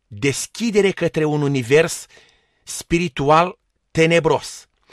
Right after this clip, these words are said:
Biblia afirmă fără echivoc existența diavolului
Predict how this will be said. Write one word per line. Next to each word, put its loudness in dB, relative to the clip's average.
Biblia 0
afirmă 0
fără -2
echivoc 0
existența -4
diavolului -2